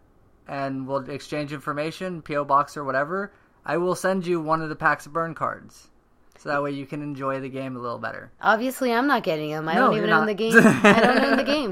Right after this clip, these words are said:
Speaker 2: game. Well, I don't own it
Speaker 1: Oh, it comes
Speaker 2: anymore
Speaker 1: out,
Speaker 2: either.
Speaker 1: um, Alien Isolation comes out October seventh.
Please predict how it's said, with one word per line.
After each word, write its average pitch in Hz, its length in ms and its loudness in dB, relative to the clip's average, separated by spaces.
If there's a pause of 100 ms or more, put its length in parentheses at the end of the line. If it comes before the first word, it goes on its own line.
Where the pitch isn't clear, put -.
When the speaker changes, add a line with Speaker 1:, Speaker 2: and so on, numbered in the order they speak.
Speaker 2:
game. 247 220 -6 (720)
Well, 226 100 -2
I 254 120 4
don't 277 140 2
own 208 140 0
it 180 60 0
Speaker 1:
Oh, 190 120 8
it 180 100 8
comes 202 200 4
Speaker 2:
anymore 190 260 6
Speaker 1:
out, - 20 8
Speaker 2:
either. 160 200 8
Speaker 1:
um, 151 240 0
Alien 180 320 0
Isolation 165 580 -4
comes 151 220 -4
out 139 120 8
October 180 460 -2
seventh. - 640 -8